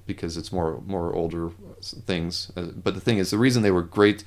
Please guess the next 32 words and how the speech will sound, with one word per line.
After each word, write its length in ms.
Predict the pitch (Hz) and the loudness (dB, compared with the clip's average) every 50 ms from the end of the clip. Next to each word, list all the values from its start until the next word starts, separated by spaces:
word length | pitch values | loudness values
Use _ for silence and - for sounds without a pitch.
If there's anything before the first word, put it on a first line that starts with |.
| - - - - - - | -18 -20 -20 -10 0 4
not 120 | 123 139 | 6 8
only 140 | 151 147 127 | 8 10 8
were 160 | 110 107 107 | 8 8 8
their 80 | 101 92 | 8 6
personalities 760 | 90 - 113 101 - 98 95 95 104 107 98 87 85 82 - | 8 6 4 6 6 4 4 6 6 6 4 4 2 0 0
the 100 | - 80 | 0 2
right 180 | 78 78 78 - | 2 2 2 2
ones, 220 | 82 80 80 - | 0 -2 -2 0
but 160 | - 95 - | -2 -2 2
they 140 | - 104 107 | 4 4 6
also 320 | 98 104 104 - 107 95 | 6 4 4 2 0 -2
both 340 | 92 90 - 101 95 92 - | -2 -2 0 0 0 0 0
had, 340 | - 87 82 80 - - - | -2 -2 -2 -4 -6 -12 -8
like, 220 | 90 85 80 80 | -6 -6 -6 -4
deep 200 | - 101 95 85 | -4 -4 -4 -2
inventories 680 | 90 87 87 85 85 80 78 - 87 82 80 78 78 82 | -2 -2 -2 -2 -4 -4 -2 0 0 0 0 0 -2 -4
of 80 | 78 78 | -4 -2
artwork. 420 | 80 85 85 82 78 78 - - | 0 0 0 0 -2 -4 -4 -4
I 60 | 85 | -4
knew 160 | 87 92 107 | -2 0 2
they 120 | 101 98 87 | 2 2 0
could 180 | - 90 87 | 0 -4 -6
do, 320 | 85 95 90 87 87 85 87 - - - - - | -2 -2 -2 -2 -2 -4 -6 -10 -18 -16 -8 -6
if 100 | 104 87 | -2 -2
this 180 | 107 92 - | 0 -2 -2
worked 560 | - 95 104 117 127 117 90 85 82 - - - | 0 4 6 8 8 8 8 6 2 -2 -6 -10
and 100 | - 95 | -6 -4
it 100 | 90 82 | -4 -4
became 260 | - - 95 92 87 | -2 0 0 0 0
a 60 | 82 | 0
weekly 280 | 87 92 90 - 90 82 | -2 -2 -2 -4 -6 -6
show, 500 | - - - 139 120 90 80 78 80 | -2 2 4 6 6 6 4 2 0